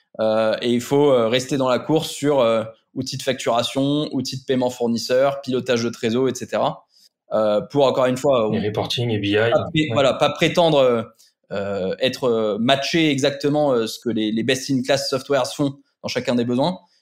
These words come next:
Speaker 1: mais au moins être, pas être trop loin, euh, pour que la plupart des users puissent se satisfaire, euh, de l'outil all-in-one, euh, Penny Lane, quoi.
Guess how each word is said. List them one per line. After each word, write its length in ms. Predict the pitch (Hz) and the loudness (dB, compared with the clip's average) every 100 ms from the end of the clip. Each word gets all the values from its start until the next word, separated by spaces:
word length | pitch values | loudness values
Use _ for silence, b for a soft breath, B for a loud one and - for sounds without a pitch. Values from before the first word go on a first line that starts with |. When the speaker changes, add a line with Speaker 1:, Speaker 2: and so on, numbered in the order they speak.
| - | -4
Speaker 1:
mais 120 | 127 | 0
au 120 | 131 | 2
moins 200 | 135 147 | 2 4
être, 160 | 143 - - _ | 4 0 -8 _
pas 140 | 156 143 | 0 2
être 140 | 139 | 0
trop 220 | 135 160 | 0 4
loin, 380 | 151 151 95 - _ _ - | 4 4 0 -10 _ _ -6
euh, 240 | 110 117 113 | 0 2 2
pour 300 | - 156 - | 2 0 2
que 80 | 131 | 0
la 80 | |
plupart 320 | 123 123 139 123 | 0 0 2 2
des 80 | |
users 380 | 123 127 143 143 | 2 2 0 0
puissent 220 | - 165 160 | -4 -2 -2
se 40 | |
satisfaire, 680 | 135 - - - 139 143 143 _ _ _ - | -4 -4 -6 -4 0 0 -2 _ _ _ -2
euh, 180 | 107 | -2
de 120 | 107 117 | 0 0
l'outil 360 | 117 - 135 | -2 -2 0
all-in-one, 420 | 127 120 120 123 | 2 2 2 0
euh, 120 | 117 104 | 0 -2
Penny 240 | 117 107 | -4 -4
Lane, 180 | 107 | -4
quoi. 120 | 110 | -8